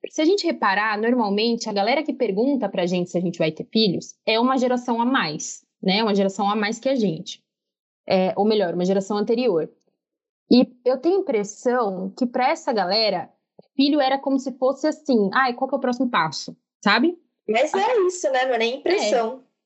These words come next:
Speaker 1: E hoje é uma escolha: a gente escolhe ter filhos ou não ter filhos. Não ter filhos pode ser uma opção. Então, essa,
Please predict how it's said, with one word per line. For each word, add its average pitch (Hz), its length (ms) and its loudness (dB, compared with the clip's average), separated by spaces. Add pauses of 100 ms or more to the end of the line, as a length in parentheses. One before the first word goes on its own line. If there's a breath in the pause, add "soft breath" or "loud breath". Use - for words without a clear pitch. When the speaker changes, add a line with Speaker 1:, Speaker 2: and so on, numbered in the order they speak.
(120)
Speaker 1:
E 294 140 6
hoje 330 300 4
é 294 60 0
uma 320 120 -4
escolha: 330 520 0
a 190 60 4
gente 240 220 -2
escolhe 240 640 0
ter 202 280 -2
filhos 175 440 0
ou 202 140 0
não 196 220 0
ter 196 220 -2
filhos. 160 520 -2
Não 240 340 0
ter 208 240 -2
filhos 233 280 -2
pode 247 400 -2
ser 262 160 2
uma 262 120 -2
opção. 277 460 -2 (240)
Então, - 180 2
essa, 247 260 0